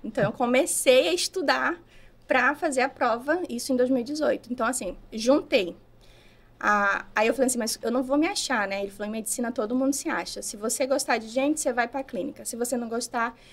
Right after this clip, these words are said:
de conversar muito, você vai pra cirurgia. Se você gostar de sangue, então assim, você vai se achar em algum momento."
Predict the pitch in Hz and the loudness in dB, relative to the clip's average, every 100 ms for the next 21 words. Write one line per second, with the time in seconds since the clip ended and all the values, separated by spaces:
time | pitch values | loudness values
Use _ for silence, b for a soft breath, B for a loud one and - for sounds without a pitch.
0 | B B 247 254 247 240 240 226 226 226 | B B 0 2 4 2 0 2 2 2
1 | 262 330 349 247 262 294 254 247 254 - | 4 4 2 0 0 0 0 2 0 0
2 | 285 247 196 - 226 247 226 240 269 214 | 2 4 2 0 -4 -4 -4 -4 -4 -4
3 | - - 262 254 254 269 254 208 - 240 | -4 -2 0 2 2 0 0 -2 0 0
4 | 233 269 381 - 311 - 220 220 247 285 | 2 2 2 -2 -2 -4 -8 -8 -6 -4
5 | 190 - | -6 -12